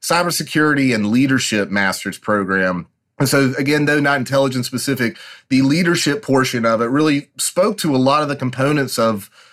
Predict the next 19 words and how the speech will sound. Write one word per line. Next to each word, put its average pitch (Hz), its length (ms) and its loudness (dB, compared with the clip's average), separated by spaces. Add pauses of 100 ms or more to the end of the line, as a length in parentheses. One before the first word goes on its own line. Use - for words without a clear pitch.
(160)
the 113 80 -2
purpose 135 380 0
of 113 100 -2
intelligence. 110 680 -2
You 87 60 -8
know, 80 120 -2
the 92 60 -8
purpose 107 260 -2
of 104 60 -4
intelligence 107 480 0
is 98 160 -8
to 107 180 -2
inf-, - 520 -6
is 104 120 -2
to 117 60 0
drive 160 320 2
operations 135 640 -2
and 98 100 0
inform, 135 480 0